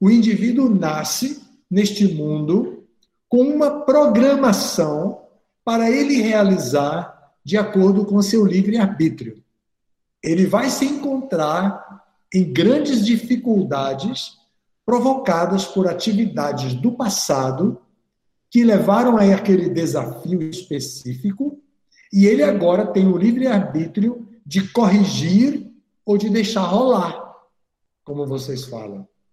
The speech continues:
Se ele deixa rolar e aceita como é, ele entra de novo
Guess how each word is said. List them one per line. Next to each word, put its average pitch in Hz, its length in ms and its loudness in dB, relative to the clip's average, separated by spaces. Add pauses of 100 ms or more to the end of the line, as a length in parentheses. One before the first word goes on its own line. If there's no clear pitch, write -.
(140)
Se - 180 0
ele 302 220 4
deixa 220 360 2
rolar 175 640 -2
e 180 80 0
aceita - 1000 -2 (160)
como 170 340 0
é, 220 300 0
ele 190 260 4
entra 285 300 -2
de 254 140 0
novo 208 720 0